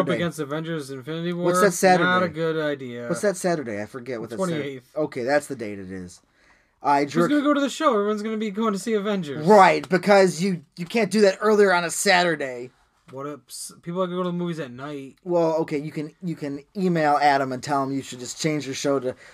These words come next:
Speaker 1: for Avengers Affinity, Infinity Wars. But speaking of comics, dummy, I drew him a comic, and they're gonna release it. It's based on one of their songs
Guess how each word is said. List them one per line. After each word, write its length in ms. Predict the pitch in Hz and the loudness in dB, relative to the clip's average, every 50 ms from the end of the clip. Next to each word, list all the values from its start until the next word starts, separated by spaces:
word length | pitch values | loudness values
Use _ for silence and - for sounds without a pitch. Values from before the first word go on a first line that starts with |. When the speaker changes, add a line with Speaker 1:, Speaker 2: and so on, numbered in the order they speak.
| - - _ _ | -20 -20 _ _
Speaker 1:
for 140 | 151 160 | -2 -2
Avengers 500 | 156 151 139 175 180 190 160 180 170 160 | 0 2 4 4 4 4 4 4 2 4
Affinity, 640 | 170 160 151 - - 208 196 202 185 165 156 151 170 175 | 2 0 0 2 2 2 4 4 2 2 0 0 0 -2
Infinity 460 | 170 151 - - 208 202 175 160 147 | -4 -2 0 2 2 2 2 2 0
Wars. 500 | 139 131 135 131 127 127 131 131 - - - - - - _ | 0 -2 -2 -2 -2 -2 -4 -4 -8 -12 -20 -20 -20 -20 _
But 100 | - 151 | -12 -6
speaking 260 | - 180 202 - 196 180 | -2 -2 0 2 2 0
of 120 | 165 - | 0 0
comics, 380 | - - 196 208 208 196 185 - | 0 2 2 4 4 2 0 -4
dummy, 400 | 127 - 165 165 175 180 180 170 | -2 0 2 4 4 4 2 2
I 80 | 160 | 0
drew 240 | 143 120 156 180 202 | -2 0 2 2 4
him 80 | 196 170 | 4 2
a 60 | - | 0
comic, 540 | - 151 151 143 139 139 131 117 - _ _ _ _ _ _ _ _ | -2 -4 -4 -4 -4 -4 -8 -12 -14 _ _ _ _ _ _ _ _
and 80 | - 151 | -10 -6
they're 80 | 156 147 | -4 -4
gonna 220 | 151 156 151 147 | -4 -2 -2 -2
release 420 | 147 147 139 143 156 156 147 - | -2 -2 0 0 -2 -2 0 -2
it. 60 | 143 131 | -4 -4
It's 100 | 113 - | -4 -2
based 240 | 156 160 147 - | 0 0 0 0
on 60 | 147 147 | -2 -6
one 80 | 143 | -4
of 40 | 127 | -6
their 100 | 131 117 | -6 -8
songs 580 | - - 143 135 123 113 104 95 92 - - | -6 -6 -6 -4 -4 -6 -6 -8 -10 -14 -18